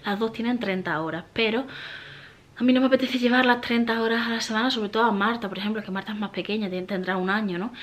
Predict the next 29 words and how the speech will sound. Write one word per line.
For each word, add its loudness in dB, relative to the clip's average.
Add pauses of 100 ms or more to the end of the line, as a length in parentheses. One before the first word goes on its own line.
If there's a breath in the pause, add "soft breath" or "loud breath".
(260 loud breath)
Entonces -2
nuestro -4
plan 0
es -4
llevarla 0
dos -4
días 2 (120)
a 0
las -4
dos 0
los -8
días 0
que -2
yo 2
trabaje, 4 (520 loud breath)
y 0
luego 2
el 0
tercer 0
día 0
solo -4
a -2
Olivia 0
a -4
la -2
guardería -2
esta -8
de -4
aquí. -12